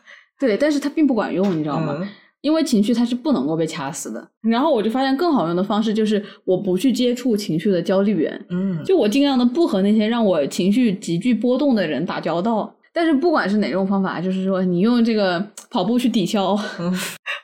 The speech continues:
Speaker 2: 武汉人主打一个抵消。
Speaker 1: 不是，是我们，我们吴家。
Speaker 2: 哦，你们老吴家。
Speaker 1: <laughs> 主打一个抵消。啊，anyways，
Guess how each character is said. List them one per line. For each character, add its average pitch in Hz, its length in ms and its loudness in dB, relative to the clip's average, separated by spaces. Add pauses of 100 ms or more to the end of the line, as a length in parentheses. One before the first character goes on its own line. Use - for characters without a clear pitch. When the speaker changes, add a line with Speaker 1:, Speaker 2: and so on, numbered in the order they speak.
Speaker 2:
武 196 60 0
汉 220 220 -2
人 190 200 2
主 185 200 -6
打 165 180 -2
一 180 60 0
个 240 80 -2
抵 202 200 -6
消。 240 380 -4
Speaker 1:
不 240 140 2
是， 233 120 4
是 240 140 4
我 254 220 4
们， 190 300 0 (300)
我 214 140 0
们 190 140 2
吴 180 200 2
家。 220 320 0 (120)
Speaker 2:
哦， 185 220 0
你 165 100 -2
们 151 120 -2
老 160 160 0
吴 139 160 -6
家。 151 340 -6
Speaker 1:
<laughs> - 40 -20
主 240 160 4
打 311 180 4
一 226 120 0
个 233 100 0
抵 214 220 0
消。 - 280 -6 (300)
啊， 135 160 -8
anyways， 208 440 2